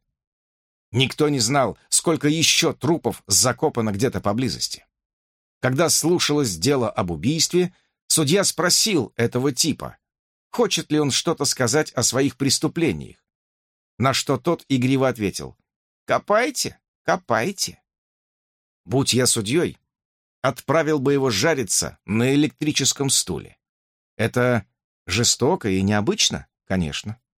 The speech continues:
но не так жестоко, как он обошелся с этими девушками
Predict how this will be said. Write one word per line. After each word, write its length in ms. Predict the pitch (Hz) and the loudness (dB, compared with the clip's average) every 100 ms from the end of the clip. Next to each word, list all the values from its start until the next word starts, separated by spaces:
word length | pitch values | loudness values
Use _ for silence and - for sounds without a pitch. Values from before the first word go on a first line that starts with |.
| _ _ | _ _
но 300 | 131 160 156 | 0 2 2
не 140 | 160 180 | 2 2
так 260 | 190 147 | 2 0
жестоко, 640 | 104 143 - 156 107 78 - _ | 2 2 2 0 -2 -6 -10 _
как 160 | - 135 | -4 0
он 100 | 151 | 0
обошелся 560 | 135 131 165 143 - | 2 0 0 0 0
с 120 | 110 147 | 0 0
этими 240 | 135 135 | -2 -4
девушками 640 | 123 143 120 95 - 73 | -2 0 0 -4 -8 -12